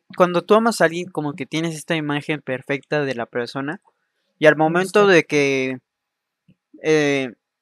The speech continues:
Speaker 1: hace algo que tú no esperabas o que no te gusta, que no te agrada, en ese momento en ese que te quedas como de, "¿Qué onda?", ¿no? Tú eres como que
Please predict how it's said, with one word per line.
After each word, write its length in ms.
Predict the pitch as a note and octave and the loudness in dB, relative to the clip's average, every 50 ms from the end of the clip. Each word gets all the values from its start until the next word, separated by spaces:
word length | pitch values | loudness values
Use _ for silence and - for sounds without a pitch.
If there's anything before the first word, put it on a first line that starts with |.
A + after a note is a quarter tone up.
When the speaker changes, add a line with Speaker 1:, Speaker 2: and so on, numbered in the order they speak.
| _ _ _ _ _ | _ _ _ _ _
Speaker 1:
hace 400 | - D3 D#3+ D#3+ - - F3 E3 | 2 2 2 2 2 2 4 6
algo 440 | D#3 D3+ D3+ D#3 D3 D3+ D3+ C#3+ - _ | 6 6 6 4 0 0 -2 -2 -4 _
que 160 | - - C3+ - | -8 -8 -8 -8
tú 220 | _ - D#3 D3+ | _ -6 -6 -4
no 120 | D#3+ D#3+ | -2 -4
esperabas 680 | D#3 - - D3+ C#3 C3+ C3+ C3+ C#3 C3+ C#3 C3+ - - | -4 -2 0 2 4 4 4 4 4 2 0 -2 -4 -8
o 80 | B2+ | -10
que 200 | - - C3+ B2+ | -10 -10 -10 -8
no 120 | B2+ C#3 C#3 | -6 -8 -6
te 180 | - C#3+ C#3 | -4 -4 -4
gusta, 400 | C3+ C#3 C#3 C#3 - - C#3+ C3+ | -2 -4 -4 -6 -6 -6 -8 -6
que 140 | - - C3+ | -6 -6 -8
no 100 | C#3+ C#3+ | -8 -6
te 120 | - - | -4 -2
agrada, 440 | D3+ D3 D3 C#3 C#3 C#3 C#3+ E3+ - _ _ _ _ _ _ _ _ _ _ _ _ _ _ _ _ _ | -2 0 0 -2 -2 -2 -4 -6 -10 _ _ _ _ _ _ _ _ _ _ _ _ _ _ _ _ _
en 140 | C#3+ D3+ D#3+ | -2 0 0
ese 240 | E3 E3 - G3 F3 | 0 0 0 -2 0
momento 460 | D#3+ D3 C#3+ D3 D3+ D3+ C#3+ - D#3+ | 0 -2 -2 -2 -4 -4 -2 -2 -2
en 80 | D#3 | -2
ese 280 | D3+ C#3+ D3 C#3+ C3+ - _ _ _ _ _ _ _ _ _ _ | -2 -2 -4 -4 -6 -8 _ _ _ _ _ _ _ _ _ _
que 120 | - C#3+ | -8 -6
te 140 | - - C#3 | -6 -6 -4
quedas 260 | - - D#3 D#3 D3+ | 0 2 2 2 2
como 220 | - - D3+ C#3 C3 | -2 -4 -6 -4 -4
de, 180 | C3 C3 C3 - - | -4 -4 -4 -4 -4
"¿Qué 100 | - F3+ | -2 -2
onda?", 260 | F#3 F3+ D#3+ C#3+ C3+ | -2 0 -2 -2 -2
¿no? 140 | C3+ D3 D3+ | -2 -4 -4
Tú 120 | C#3+ - D#3+ | 0 2 2
eres 200 | D#3+ D#3+ D#3 - | 2 2 0 -2
como 260 | - D3+ C#3 B2+ B2 | -6 -6 -6 -6 -8
que 280 | - - C3+ B2 B2 | -10 -10 -10 -10 -10